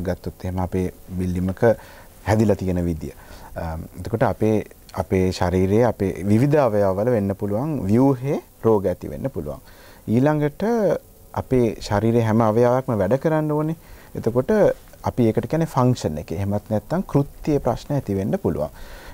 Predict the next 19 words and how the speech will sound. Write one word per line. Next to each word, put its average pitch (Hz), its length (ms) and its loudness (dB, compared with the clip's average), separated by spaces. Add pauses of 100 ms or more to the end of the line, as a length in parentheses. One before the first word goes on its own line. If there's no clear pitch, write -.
එතකොට 151 360 -2
ආහාර 170 640 4
මාර්ගයේ 104 640 0
ව්‍යුහය 170 480 2 (180)
සාමාන්‍ය 120 680 2
විදියට 85 300 -6
තිබිලා, 76 320 -10
ව්‍යුහේ 110 380 -2
රෝගයක් 107 540 2
නැතුව 107 400 0 (520)
ආහාර 101 300 2
මාර්ගයේ 113 340 2
සාමාන්‍ය 110 520 0
පරිදිම 110 400 0 (100)
ති-, 110 280 0 (180)
ති-, 98 120 -2 (320)
තිබෙන 127 400 2
වෙලාවක 82 440 -2 (100)
කෘත්‍යයේ 180 580 2